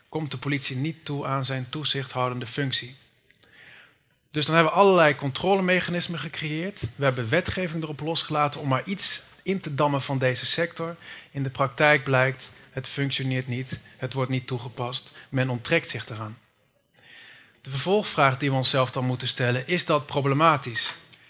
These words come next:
Is het problematisch dat zo'n particulier rechercheur, wat feitelijk ook gewoon een burger is,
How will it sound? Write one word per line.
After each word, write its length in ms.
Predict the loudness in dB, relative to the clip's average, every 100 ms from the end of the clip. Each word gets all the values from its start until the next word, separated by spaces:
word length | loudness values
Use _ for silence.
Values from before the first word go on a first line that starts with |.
| _
Is 160 | 0
het 140 | 0 -2
problematisch 680 | 0 4 6 6 4 0
dat 180 | -2 0
zo'n 200 | 0 0
particulier 460 | 2 2 2 0 0
rechercheur, 500 | 0 -2 -2 0 0
wat 160 | 0
feitelijk 360 | 4 4 4 0
ook 140 | -4
gewoon 180 | -2 -2
een 120 | -2
burger 400 | 2 2 2 -2
is, 340 | -4 -2 -4